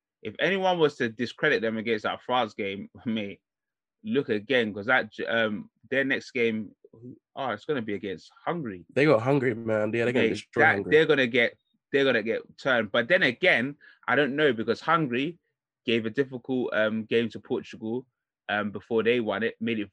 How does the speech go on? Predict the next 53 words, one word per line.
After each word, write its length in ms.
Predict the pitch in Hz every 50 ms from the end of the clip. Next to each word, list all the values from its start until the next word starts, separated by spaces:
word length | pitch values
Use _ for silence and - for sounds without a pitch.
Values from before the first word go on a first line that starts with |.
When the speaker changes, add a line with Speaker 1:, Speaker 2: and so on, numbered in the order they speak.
| _ -
Speaker 1:
very 240 | - 160 156 143 120
difficult 480 | 110 - 113 - - - - 104 80 -
for 100 | - -
Speaker 2:
Yeah, 100 | 113 95
Speaker 1:
France. 220 | 87 107 120 117
Speaker 2:
yeah, 280 | 113 113 110 110 - -
and 140 | 113 117 113 -
France, 340 | - 117 113 104 - -
they 100 | - 107
drew 180 | 95 - 104 101
with 100 | 98 98
France, 360 | - - 95 92 85 - - _ -
yeah. 140 | - 92 90
Speaker 1:
And, 180 | 104 113 113 117
you 80 | 123 127
know, 100 | 127 123
they've 140 | 117 117 110
got 180 | 123 107 90
a 40 | 113 107
home 280 | 104 123 123 123 120
crowd 280 | 113 127 117 113 113 110
in 120 | 107 104
there 140 | 110 110 104
as 140 | 101 101 -
well. 220 | - 117 113 107 101
But, 160 | - 101 87 -
you 80 | 151 147
know, 200 | 143 127 120 113 113 _ _ _ _ _ _ _ _ -
in 100 | 117 127
terms 220 | - 220 220 170
of, 80 | 151 135
like, 140 | 127 113 101
the 100 | 107 104 -
tournament 480 | - - - 156 139 123 113 107 98 90
Speaker 2:
Full 140 | 135 135
Speaker 1:
so 100 | 127 120
Speaker 2:
stadium 240 | 120 131 139 127 104
Speaker 1:
far, 140 | 107 101 95
Speaker 2:
as 80 | 87 107
well. 260 | 117 113 107 104 - _ _ -
Speaker 1:
Exactly. 640 | 135 139 131 127 190 220 262 - - 131 110 95 82 _ _ _ _ _ _ _ _ _ _ _ _ _ _ _ -
In 100 | - 123 120
terms 220 | 180 180 170 165
of 60 | 160
the 80 | 139 123
tournament 440 | - - 160 147 135 117 107 95 -
so 220 | - 120 113 110
far, 320 | - - 131 120 110 104
like, 260 | 101 98 98 95 - -
who 160 | 101 151 160 160
would 200 | 147 131 131 -
you 100 | 127 123
say 540 | - - - 143 127 123 120 120 110 -